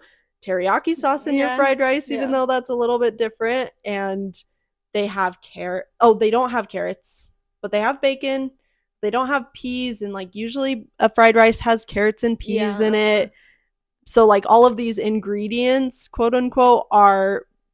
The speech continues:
Speaker 1: essentially parts of your birth plan that you want to happen, that you order. And a burger restaurant, most burger restaurants just aren't gonna have those type of ingredients.
Speaker 2: Yeah, they can't serve you a really good fried rice that you ordered.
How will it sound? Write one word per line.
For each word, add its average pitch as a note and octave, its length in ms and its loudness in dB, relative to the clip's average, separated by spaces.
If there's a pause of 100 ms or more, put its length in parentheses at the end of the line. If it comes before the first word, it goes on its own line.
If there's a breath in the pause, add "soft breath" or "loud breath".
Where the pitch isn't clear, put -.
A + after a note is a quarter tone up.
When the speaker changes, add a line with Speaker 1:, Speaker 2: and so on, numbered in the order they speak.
(160)
Speaker 1:
essentially G#3 400 -4
parts G3+ 320 -4
of F#3 100 -10
your G3 140 -2
birth G3 320 -2
plan F#3 360 -6 (400 soft breath)
that - 160 -6
you G3+ 200 -6
want A3 340 0
to A#3+ 80 -8
happen, G#3+ 400 -6
that F#3+ 160 -4
you G#3 140 -4
order. G#3+ 560 0 (480 soft breath)
And F#3+ 500 -4 (360)
a G3+ 80 -6
burger G#3 300 -4
restaurant, G#3 580 -4 (120)
most G#3 360 -6
burger G#3 260 -2
restaurants G3+ 540 -6
just - 300 -8
aren't F#3 280 -8
gonna F#3+ 160 -10
have F3+ 280 -10
those - 360 -10 (240)
type F3+ 180 -8
of F#3 120 -20
ingredients. F3+ 500 -10
Speaker 2:
Yeah, E3+ 140 -12 (220)
they G3 100 -12
can't A#3 340 -10
serve A#3 240 -8
you G#3 360 -2
a G3 100 -10
really G#3 280 -4
good G3 300 -4
fried F#3+ 280 -10
rice F#3+ 260 -8
that G3+ 160 -8
you G3 200 -8
ordered. F3+ 520 -8